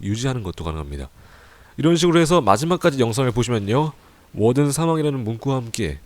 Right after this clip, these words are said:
다음 페이지로 넘어갈 수 있게 됩니다. 어, 다음 페이지로 넘어가시게 되면은 여러분들만의 검을 하나 커스터마이징하게 되는데요. 사실 이거 뭐 대충 커스터마이징 하셔도 됩니다. 그냥 대충 만져보시고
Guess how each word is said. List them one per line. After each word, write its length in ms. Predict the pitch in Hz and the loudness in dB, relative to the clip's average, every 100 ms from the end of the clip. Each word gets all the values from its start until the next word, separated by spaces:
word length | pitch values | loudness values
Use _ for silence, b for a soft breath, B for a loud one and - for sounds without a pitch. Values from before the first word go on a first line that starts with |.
| - | -8
다음 340 | 95 98 120 | -2 -2 -2
페이지로 600 | 131 123 113 101 95 117 - B B | -2 0 0 -2 -4 -4 -6 B B
넘어갈 400 | 87 107 123 113 | -2 0 2 0
수 180 | - 90 | -2 -4
있게 160 | 78 | -4
됩니다. 360 | 80 73 73 71 b b b b | -6 -4 -6 -8 b b b b
어, 100 | - | -8
다음 260 | - 139 151 | -2 0 0
페이지로 240 | 170 156 | -2 -2
넘어가시게 480 | 107 127 117 107 117 | -2 -2 -4 -6 -6
되면은 460 | 107 95 98 143 151 _ b b 90 | -6 -6 -6 -8 -10 _ b b -2
여러분들만의 880 | 107 151 160 143 143 104 76 90 - - - - | 0 2 0 0 -2 -2 -4 -6 -12 -20 -20 -8
검을 340 | - 104 120 | -2 0 0
하나 140 | 117 110 | 0 -2
커스터마이징하게 680 | - 147 - 143 110 98 82 | -4 -6 -4 -4 -2 -4 -4
되는데요. 440 | 80 73 90 71 - - - b b b - | -4 -4 -4 -6 -10 -20 -20 b b b -10
사실 340 | 156 180 156 | -4 0 2
이거 200 | 120 147 | 2 0
뭐 120 | 131 | 0
대충 320 | - - 170 | 2 2 0
커스터마이징 580 | 151 147 143 131 113 107 | -4 -4 -4 -4 -2 -4
하셔도 240 | 104 123 85 | -6 -6 -6
됩니다. 280 | 78 73 - b b b b | -6 -8 -10 b b b b
그냥 160 | - 113 | -10 -6
대충 420 | - - 131 92 - | -4 -4 -6 -6 -6
만져보시고 720 | 92 117 117 107 113 80 | -4 -2 -2 -2 -2 -4